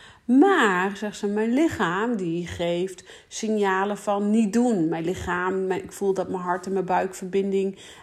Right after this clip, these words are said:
aan alles dat het nog niet klopt. Eh, mijn huid is onrustig. Eh, mijn buik, eh, voelt krampachtig en draait om." En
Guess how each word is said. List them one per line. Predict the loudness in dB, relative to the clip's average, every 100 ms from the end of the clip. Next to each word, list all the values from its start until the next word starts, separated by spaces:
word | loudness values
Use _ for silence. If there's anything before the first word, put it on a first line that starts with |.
| -6
aan | 2 4 4
alles | 2 2 0
dat | -4
het | -4
nog | -4 0
niet | -2
klopt. | 0 2 4 2 -4 -12 -6
Eh, | -4 -2
mijn | 0 0
huid | 2 2 2 -2
is | -4
onrustig. | -4 -4 -2 -4 -6 -6 -6 -6 -10
Eh, | -4 0 0 -4 -16 -4
mijn | 0 4
buik, | 6 8 6 4
eh, | 2 0 2 0 -2
voelt | -4 -4 -6 -6
krampachtig | -4 -2 0 0 0 -2 -4 -4
en | -6 -6
draait | -4 -4 -2 -4 -4
om." | -2 -2 -2
En | -4 -6